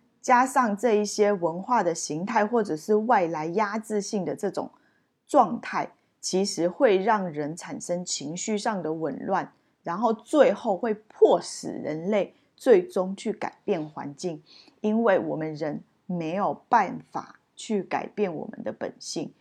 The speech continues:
其实这也是这本书在一开始的时候，弗洛姆就说我们必须去了解自己，去追寻人本性里的能力的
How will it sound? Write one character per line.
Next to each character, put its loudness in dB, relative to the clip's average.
其 -4
实 -4
这 6
也 0
是 -6
这 0
本 -4
书 -4
在 2
一 0
开 -10
始 -16
的 -6
时 -12
候， -6
弗 -10
洛 -4
姆 -8
就 -6
说 -8
我 -8
们 -10
必 -2
须 -8
去 -4
了 -4
解 -8
自 -8
己， -18
去 0
追 2
寻 -6
人 -8
本 -4
性 -4
里 -12
的 -14
能 -4
力 0
的 -8